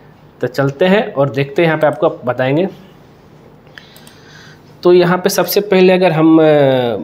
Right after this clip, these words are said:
बात करें इस सीढ़ी को कर-, crack को लेकर के जो है यहाँ जो mistake हुआ है वो ये है,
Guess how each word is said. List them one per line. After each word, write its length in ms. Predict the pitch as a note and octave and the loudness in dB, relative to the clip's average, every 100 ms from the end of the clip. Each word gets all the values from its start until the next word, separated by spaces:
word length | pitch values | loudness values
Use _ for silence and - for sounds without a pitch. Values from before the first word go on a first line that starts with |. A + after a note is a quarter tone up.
| A2 A2+ | -8 -2
बात 280 | C#3 - - | -2 -2 -4
करें 260 | A#2+ C#3 F3+ - - - - - - | 0 0 -2 -12 -20 -20 -20 -20 -12
इस 80 | C3+ | -10
सीढ़ी 300 | - C3 D3 | -4 -2 0
को 220 | D3 C3+ | 0 0
कर-, 220 | C3+ B2+ B2+ | 0 -4 -2
crack 360 | - C#3 C#3+ - | -2 -2 -2 -2
को 60 | |
लेकर 300 | C3 B2 C3+ | -2 -2 -4
के 160 | - C3+ | -2 -4
जो 100 | A#2 | -2
है 200 | A#2 C#3+ | -2 -4
यहाँ 200 | A#2+ B2 | -4 -6
जो 100 | A#2+ | -6
mistake 400 | A#2 A#2 - C#3+ | -8 -6 -4 -4
हुआ 220 | B2+ A#2+ | -2 -2
है 160 | A#2 - | 0 -2
वो 180 | B2+ B2 | -4 -4
ये 240 | A#2 C#3 | -2 -2
है, 280 | B2 B2 F#3 | 0 -4 -4